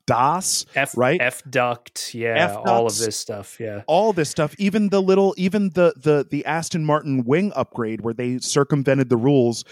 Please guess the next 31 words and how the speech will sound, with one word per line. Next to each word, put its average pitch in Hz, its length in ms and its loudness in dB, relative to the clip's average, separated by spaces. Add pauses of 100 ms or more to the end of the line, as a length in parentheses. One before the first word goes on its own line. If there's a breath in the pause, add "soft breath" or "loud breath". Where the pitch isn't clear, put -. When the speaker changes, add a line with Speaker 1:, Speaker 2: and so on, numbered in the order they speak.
(260 loud breath)
Speaker 1:
by 127 120 0
creating, 123 800 -2 (300 loud breath)
uh, 117 280 0
a 131 80 2
radius 123 580 0
that 117 200 -4
was, 120 380 0
uh, 104 260 -2 (100)
equal 113 540 0 (300 loud breath)
to 143 120 -2
the 123 120 0
radius 113 600 -4 (300 loud breath)
of 127 300 0
that, 123 240 -2
like, 127 240 -2
hard 143 520 0
edge, 139 640 -4
uh, 110 280 -4
that 117 200 -4
they 117 120 -4
created 120 480 0
on 123 300 2
their 123 200 4
wing, 123 320 2
on 107 140 0
their 113 160 4
low 113 260 4
downforce, 117 840 0 (300 soft breath)
uh, 120 280 2
wing 147 320 0
setup 73 400 -10